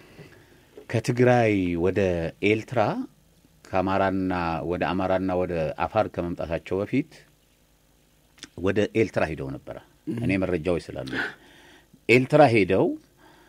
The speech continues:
ከዛ የኤልትራ መንግስት ደግሞ፣ እ፣ ስንዴ አይደለም የሚሰጣቸው ዱቄት። ምክንያቱም ትግራይ ተመልሰው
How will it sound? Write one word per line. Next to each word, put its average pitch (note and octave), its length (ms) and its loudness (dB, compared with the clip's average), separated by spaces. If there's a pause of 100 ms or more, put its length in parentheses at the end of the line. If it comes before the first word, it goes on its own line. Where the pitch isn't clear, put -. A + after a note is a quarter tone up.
(160)
ከዛ G#2 320 -4 (520)
የኤልትራ F#2+ 500 2
መንግስት F#2+ 360 -2
ደግሞ፣ G2+ 240 2 (420)
እ፣ E2+ 120 -4 (1600)
ስንዴ C#3 260 8
አይደለም F#2 260 6
የሚሰጣቸው - 540 -6 (240)
ዱቄት። F#2 480 -2
ምክንያቱም F#2+ 380 -2
ትግራይ F#2 360 0
ተመልሰው F#2 600 0